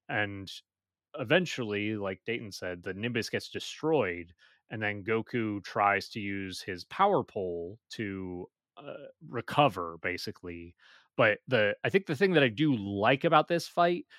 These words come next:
is that because Goku is gassed, Tambourine is just manhandling Goku, destroys the Nimbus, grabs the power pole when Goku tries to use it to recover as he falls out of the sky,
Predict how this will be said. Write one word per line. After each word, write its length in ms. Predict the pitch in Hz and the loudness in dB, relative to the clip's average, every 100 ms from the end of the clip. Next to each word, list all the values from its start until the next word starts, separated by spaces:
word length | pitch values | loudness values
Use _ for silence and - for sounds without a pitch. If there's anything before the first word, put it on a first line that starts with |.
| _ | _
is 100 | 117 | 0
that 140 | 123 113 | 0 2
because 580 | 110 - - 214 202 127 | -4 -2 6 8 6 2
Goku 460 | 107 107 113 98 | -2 -2 -2 -4
is 120 | 90 | -4
gassed, 640 | 90 95 90 87 - - - _ _ _ _ - | -4 0 2 2 -2 -10 -16 _ _ _ _ -2
Tambourine 800 | 185 220 214 139 131 135 127 110 | 0 4 4 4 4 2 2 0
is 200 | 98 95 | -2 -6
just 540 | - 104 92 - _ _ _ _ | -4 -2 -4 -8 _ _ _ _
manhandling 1300 | 107 104 104 110 107 98 87 95 90 87 87 87 87 | -10 0 2 4 2 0 -6 -6 -6 -8 -10 -12 -10
Goku, 640 | 87 87 - 90 85 85 _ - _ | -8 -8 -10 -14 -14 -20 _ -20 _
destroys 720 | 110 - - 123 139 139 127 110 | -10 -10 -8 2 8 8 8 4
the 100 | 127 | 0
Nimbus, 680 | 120 113 104 92 90 - - _ _ _ 117 | 2 0 0 0 -2 -6 -12 _ _ _ -4
grabs 720 | 120 117 156 202 202 170 139 | 0 6 8 8 4 0 -6
the 80 | 131 | -6
power 420 | - 135 156 151 | -2 0 2 0
pole 400 | - 120 98 90 | 0 0 0 0
when 180 | 98 95 | -2 -2
Goku 300 | 110 107 117 | -2 -2 -2
tries 260 | 117 107 | 0 0
to 100 | - | -2
use 220 | 110 113 113 | -2 -2 -2
it 120 | - | -6
to 120 | 101 | -10
recover 460 | 98 - 110 127 123 | -10 -2 0 4 2
as 140 | 104 | 2
he 100 | 98 | -4
falls 420 | - 104 104 110 | -2 2 2 4
out 100 | 117 | 2
of 80 | 104 | 2
the 80 | 95 | -4
sky, 640 | - 107 101 113 139 | -4 0 4 4 2